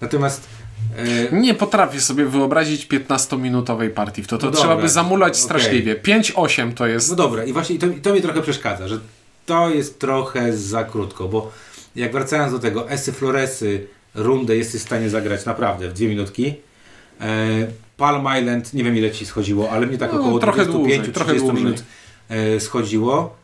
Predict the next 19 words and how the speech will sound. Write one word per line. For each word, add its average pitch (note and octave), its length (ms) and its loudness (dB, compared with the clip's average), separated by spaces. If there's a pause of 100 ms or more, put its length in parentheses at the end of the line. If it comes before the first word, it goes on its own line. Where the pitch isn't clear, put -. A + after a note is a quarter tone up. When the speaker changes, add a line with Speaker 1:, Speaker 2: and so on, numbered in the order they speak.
(140)
Speaker 1:
E, A2 140 -4
szczególnie B2 300 2
te A#2 100 0
pierwsze C3 260 0
odgrywki, G#2+ 280 -4
gdzie G#2 100 -6
się A2+ 100 -2
jeszcze A2 160 -2
musiałem A2 240 -2
nauczyć, A2+ 240 -2
jak A2 140 -2
to, A2 240 0 (340)
jak G#2+ 140 -2
to A#2 80 -4
funkcjonować A2 720 -4
ma G#2+ 120 0
w G2+ 80 -4
mojej G#2+ 240 2
dłoni. G#2+ 380 0